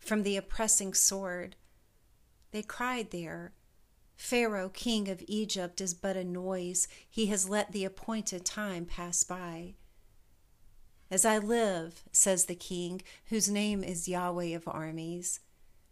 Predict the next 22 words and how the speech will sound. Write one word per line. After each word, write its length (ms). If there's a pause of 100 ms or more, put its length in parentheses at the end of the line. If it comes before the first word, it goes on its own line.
(200)
"surely 560
like 260
Tabor 600
among 360
the 80
mountains 640 (180)
and 160
like 200
Carmel 500
by 240
the 100
sea, 380
so 340
he 280
will 280
come." 540 (1040)
Your 160
daughter 520
who 160
dwells 440
in 100
Egypt, 600